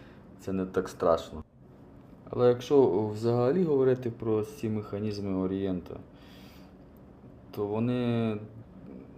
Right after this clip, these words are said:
такі дуже легкі механізми, не капризні. Якщо всі деталі у них нормальні, вони відносно легко збираються, без, е, всяких там нюансів і капризів. Я вже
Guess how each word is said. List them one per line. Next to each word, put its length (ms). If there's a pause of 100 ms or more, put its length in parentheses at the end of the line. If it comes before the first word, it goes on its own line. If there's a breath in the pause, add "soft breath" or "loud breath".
(360)
такі 260
дуже 280
легкі 340
механізми, 480
не 160
капризні. 580 (920)
Якщо 400
всі 280
деталі 480
у 60
них 200
нормальні, 540
вони 600 (1040 loud breath)
відносно 480
легко 320
збираються, 680
без, 340
е, 320
всяких 460
там 340
нюансів 480
і 40
капризів. 680 (1000)
Я 200
вже 200